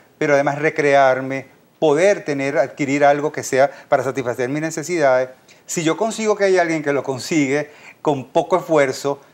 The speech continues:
pero además generando miedo, generando control, reconocimiento, entonces utilizo esa estrategia para poder tener poder. Ahí está lo grave. Cuando una persona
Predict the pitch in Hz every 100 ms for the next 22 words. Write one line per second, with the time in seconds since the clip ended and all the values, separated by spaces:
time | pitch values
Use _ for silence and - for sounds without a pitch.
0 | _ 139 135 131 127 160 160 - _ -
1 | 160 147 147 156 165 170 151 135 131 127
2 | 175 151 143 151 156 170 147 151 147 117
3 | - - - 147 160 170 156 151 143 143
4 | 135 151 143 104 147 185 - _ - 170
5 | 185 190 208 160 165 170 170 147 139 190
6 | 175 143 131 113 131 127 120 127 113 98
7 | - _ _ _ - 120 240 - 135 123
8 | 113 104 85 - _ _ _ 135 160 226
9 | 233 202 - 160 127 95